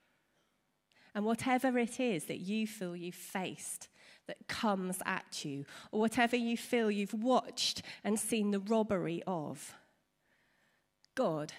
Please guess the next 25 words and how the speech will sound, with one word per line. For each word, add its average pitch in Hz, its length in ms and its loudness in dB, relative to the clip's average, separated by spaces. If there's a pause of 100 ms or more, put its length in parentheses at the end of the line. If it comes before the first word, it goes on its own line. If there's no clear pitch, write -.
(360)
is 202 160 -4
more 202 160 0
powerful. - 480 -8 (1400)
He 226 200 -2
is 220 160 -2
the 214 100 -2
Most 208 460 2
High 160 240 -6
God. - 360 -6 (2250)
And 226 120 4
I 240 80 6
wonder 269 340 6
what's 233 260 2
ha-, - 160 -6 (100)
not 254 440 6
happened - 640 -6 (100)
in 165 200 -4
your 165 180 -6
life 139 640 -10 (320)
because - 340 -8
of - 140 -14
God. - 280 -2 (580)
<laughs> - 580 -20
On 247 160 -2
paper, 226 680 2